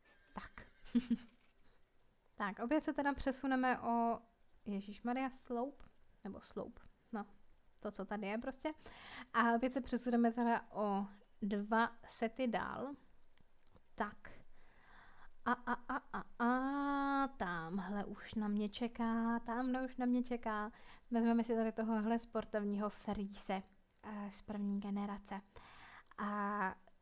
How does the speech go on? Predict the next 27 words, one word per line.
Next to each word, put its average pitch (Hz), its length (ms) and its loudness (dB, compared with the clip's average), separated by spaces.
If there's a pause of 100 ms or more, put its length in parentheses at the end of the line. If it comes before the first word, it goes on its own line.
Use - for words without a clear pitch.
jako 254 180 2
já 240 180 10
prostě 226 760 4
ta, 220 240 2
ta 220 140 2
grula 208 800 2 (180)
a, 196 480 0
a - 140 -4
podobné 208 520 0
zbarvení 202 560 -2
jako 190 160 -8
strašně 196 600 -4
zbožňuju, 190 580 -4
vy 196 120 -6
to 196 140 -4
víte, 190 520 -4
vy 196 80 -6
to 208 120 -12
víte. 196 340 -6 (680)
A 190 640 2 (340)
tenhle 240 320 6
koník, 240 500 0 (600)
já 240 60 -2
jsem 262 160 0
ho 277 100 4
měla, 220 460 2 (580)
tenkrát. 220 460 2